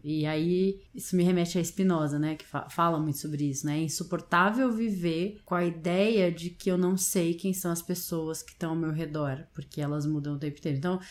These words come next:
vamos fingir que a gente sabe, que eu sei exatamente quem é o Bruno, que eu sei exatamente quem é a Ju, quem é, né, e tal, e tá tudo bem. Mas a gente não sabe de verdade, né? Porque a gente tá o tempo inteiro mudando. Então,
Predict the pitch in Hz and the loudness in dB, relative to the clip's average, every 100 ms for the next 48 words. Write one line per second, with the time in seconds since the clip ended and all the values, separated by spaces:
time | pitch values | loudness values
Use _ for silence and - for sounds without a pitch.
0 | - - 233 277 180 147 156 180 160 - | -18 2 2 4 0 0 2 2 2 -4
1 | 143 156 139 - 165 156 139 139 147 170 | -2 -2 -2 2 4 2 0 -4 -6 -4
2 | 156 196 208 180 175 170 156 135 160 190 | 0 0 2 0 -2 -2 -2 0 4 6
3 | 196 196 185 180 175 - - - 180 180 | 8 8 6 4 2 -8 -18 -10 -2 0
4 | 170 190 190 180 185 - 170 165 156 147 | 0 0 2 0 0 0 2 2 0 0
5 | 147 165 196 202 190 175 170 180 165 165 | 2 4 6 8 10 8 4 2 2 2
6 | 156 151 175 196 160 - - - - - | 0 0 2 2 0 -4 -14 -14 -8 -8
7 | - 180 175 214 262 262 233 233 208 - | 2 6 10 10 10 6 2 0 -2 2
8 | 226 196 175 208 254 - 302 381 - - | 2 4 4 2 2 2 2 2 2 2
9 | - 233 269 247 196 175 170 160 151 160 | 2 2 2 2 2 0 0 -4 -8 -8
10 | 156 151 147 170 - 180 196 - 190 208 | -6 -4 -4 -4 -4 -2 -2 -2 -4 -2
11 | 208 220 233 202 214 254 196 180 190 | -4 -6 -4 -4 0 0 0 0 -2